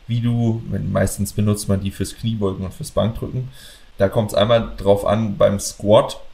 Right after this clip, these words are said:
wie du deine Handgelenke hast, ob du die jetzt abgeknickt hast oder nicht.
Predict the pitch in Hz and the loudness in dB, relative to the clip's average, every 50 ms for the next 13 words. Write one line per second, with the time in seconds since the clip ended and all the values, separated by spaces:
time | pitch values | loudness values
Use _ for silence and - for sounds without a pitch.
0 | - - - - - - - - 123 110 104 113 120 127 127 127 127 113 - - | -20 -20 -20 -20 -20 -18 -10 -6 -4 -4 -2 -2 -2 -2 -2 -2 -4 -6 -6 -6
1 | - 117 117 113 104 101 101 101 104 104 113 117 120 123 - - 123 123 127 123 | -4 -2 0 0 2 4 4 4 4 4 2 2 0 0 -2 -2 0 0 0 -2
2 | 131 131 135 143 147 - - - - - - - 95 90 - 95 95 - - - | -2 -2 0 0 0 0 -2 -4 -6 -4 -4 -6 -4 -2 0 0 0 0 2 0
3 | - - - - 113 - - 117 110 - - 120 110 - - 95 98 95 95 101 | 0 0 -2 -6 -6 -6 -4 -6 -4 -2 -2 -2 -2 -2 -4 -2 0 2 2 2
4 | 147 196 - - - | 0 -2 -4 -6 -14